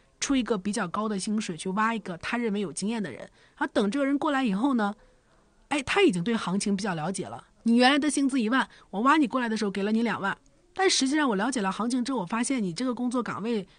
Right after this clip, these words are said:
的薪资也就在一万到一万三之间，那他就会怎么样？心里不平衡，那接下来这个高薪水可能也没有办法保持。所以呢，看到高薪千万不要贸然跳槽。我看过很多很多这样的案例了，就是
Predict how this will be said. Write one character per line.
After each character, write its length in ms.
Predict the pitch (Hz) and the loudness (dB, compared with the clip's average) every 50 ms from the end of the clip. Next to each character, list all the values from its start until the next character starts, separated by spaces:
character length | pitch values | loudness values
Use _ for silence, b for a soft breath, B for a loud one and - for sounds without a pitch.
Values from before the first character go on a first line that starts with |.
| b b | b b
的 120 | - 180 | -6 -6
薪 220 | 180 - 254 247 254 | -2 0 0 0 0
资 100 | 233 277 | 0 -2
也 80 | 208 | -4
就 140 | 151 170 214 | -4 -4 -4
在 160 | 220 240 226 | -2 -2 -2
一 140 | 196 180 180 | -2 -2 0
万 160 | 190 196 185 | 0 0 0
到 160 | 180 185 175 170 | 0 0 -2 -2
一 100 | 156 165 | -2 -4
万 160 | 180 185 170 | -4 -4 -2
三 180 | - 180 170 | -2 -4 -4
之 120 | 170 165 165 | -6 -6 -8
间， 260 | - 170 147 131 - b b b b b b b b | -10 -10 -10 -12 -12 b b b b b b b b
那 160 | - 311 294 | 0 0 0
他 140 | 247 - 269 | 2 2 2
就 80 | 262 247 | 2 2
会 100 | 240 220 | 2 2
怎 100 | 180 156 | 0 -4
么 80 | 147 | -6
样？ 240 | 156 170 165 151 - _ _ _ - | -6 -6 -6 -8 -10 _ _ _ -12
心 200 | - - 240 226 | -6 -2 0 0
里 80 | 190 | 0
不 140 | 170 180 202 | 0 -2 -4
平 240 | 185 - 180 165 175 | -4 -4 -4 -4 -4
衡， 320 | 180 - 160 156 160 165 185 | -4 -6 -6 -6 -6 -6 -4
那 140 | 214 208 | -4 -4
接 100 | 196 220 | -2 -2
下 140 | 233 240 226 | -2 -2 -2
来 160 | 190 175 175 | 0 -2 -2
这 160 | 185 180 196 180 | -2 -4 -4 -4
个 180 | 175 165 131 - | -6 -6 -8 -8
高 180 | - - 190 190 | -4 -4 -2 -2
薪 200 | 190 - 185 180 | -2 -2 -2 -2
水 120 | - 180 165 | -4 -6 -8
可 120 | - - | -6 -6
能 140 | 170 170 185 | -6 -4 -4
也 100 | 214 185 | -4 -6
没 120 | 160 165 | -6 -6
有 100 | 180 180 | -6 -6
办 180 | 170 165 185 170 | -6 -6 -6 -6
法 100 | 175 160 | -6 -6
保 220 | 160 160 - - | -6 -8 -10 -10
持。 340 | 170 - - - 143 104 - - B B B B B | -8 -8 -8 -8 -10 -12 -14 -18 B B B B B
所 180 | B - - 330 | B -4 -2 0
以 120 | 339 320 | 2 2
呢， 240 | 285 262 247 233 220 - _ | 2 2 2 0 -4 -6 _
看 180 | - - 294 254 | -4 0 0 2
到 120 | 247 226 | 0 0
高 200 | 208 240 240 247 | -2 -4 -4 -4
薪 240 | 233 - 247 240 240 | -2 -2 -2 -2 -2
千 160 | - - 262 | -2 -2 -2
万 160 | 262 247 208 | -2 -2 -4
不 120 | 180 190 202 | -4 -4 -2
要 160 | 202 185 170 | -2 -2 -2
贸 200 | 175 247 294 254 | 0 0 0 0
然 160 | 202 175 170 | 0 -2 -4
跳 200 | 175 - 185 170 | -6 -6 -6 -8
槽。 260 | - - 156 185 202 - _ b b b b | -6 -8 -10 -10 -12 -14 _ b b b b
我 80 | - 190 | -8 -4
看 180 | - - 277 | -2 -2 0
过 140 | 233 220 220 | 0 0 -2
很 260 | 214 - 180 165 160 | -2 -4 -6 -8 -6
多 160 | 156 170 180 202 | -6 -4 -4 -2
很 180 | 196 202 175 | -2 -4 -4
多 140 | 160 165 165 | -6 -6 -8
这 100 | 160 185 | -6 -6
样 60 | 180 | -6
的 80 | 165 - | -8 -6
案 220 | - 180 170 170 | -6 -6 -6 -6
例 100 | 170 165 | -8 -10
了， 180 | 151 135 - - B B B B B B B | -8 -10 -10 -10 B B B B B B B
就 100 | - - | -6 -4
是 400 | 214 - 202 180 165 139 113 - | -2 -2 -2 -2 -4 -6 -10 -14